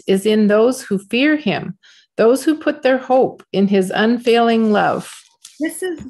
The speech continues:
Speaker 2: this is what we all are doing right now. We are showing a passion in learning,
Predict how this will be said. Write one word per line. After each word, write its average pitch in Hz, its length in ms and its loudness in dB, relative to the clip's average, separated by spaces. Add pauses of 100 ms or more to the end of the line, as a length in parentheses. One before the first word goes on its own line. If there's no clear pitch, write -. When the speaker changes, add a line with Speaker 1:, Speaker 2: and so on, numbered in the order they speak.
(140)
Speaker 2:
this 311 280 -10
is 320 140 -6
what 311 240 -6
we 311 140 -6
all 294 240 -2
are 311 120 -6
doing 302 420 -4
right 285 280 -8
now. - 240 -14 (1500)
We 294 380 -6
are 269 300 -4
showing 277 840 -10 (420)
a 262 140 -8 (200)
passion 254 680 -8 (380)
in 254 500 -4
learning, 254 600 -6